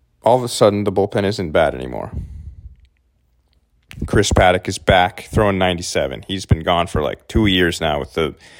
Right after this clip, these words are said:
with the U C L issue. Um, he's back, so back.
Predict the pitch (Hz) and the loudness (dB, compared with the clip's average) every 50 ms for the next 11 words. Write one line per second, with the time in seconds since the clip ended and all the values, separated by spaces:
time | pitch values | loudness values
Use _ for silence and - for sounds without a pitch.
0 | - - - - - - _ _ _ _ 104 104 92 - - 98 90 85 82 82 | -20 -20 -20 -20 -20 -20 _ _ _ _ -2 -2 -2 0 2 2 4 6 6 4
1 | 76 67 - - _ _ _ 98 92 95 - - - 87 87 85 76 71 73 71 | 4 2 0 -2 _ _ _ -8 -6 -4 -4 -4 -2 2 2 4 4 4 2 0
2 | 69 - - - 67 67 73 - _ _ _ _ _ _ _ - 101 92 85 78 | -2 -4 -4 -4 -4 -4 -6 -8 _ _ _ _ _ _ _ -4 -2 0 0 0
3 | 67 73 - - - 120 120 107 101 - - - - 101 87 73 62 - - - | -2 -4 -8 -10 -8 -4 -4 -4 -4 -4 -8 -4 0 2 2 4 2 0 -2 -6
4 | - - - 101 92 90 76 71 65 52 - - - - - | -6 -2 2 2 2 2 2 0 -2 -4 -4 -6 -12 -20 -20